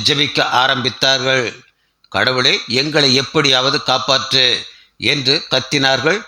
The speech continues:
கதறினார்கள். இதற்கிடையில் காந்தமலையை நோக்கி ஈர்க்கப்பட்ட கப்பலை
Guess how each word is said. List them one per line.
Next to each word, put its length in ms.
கதறினார்கள். 920
இதற்கிடையில் 720
காந்தமலையை 680
நோக்கி 320
ஈர்க்கப்பட்ட 680
கப்பலை 420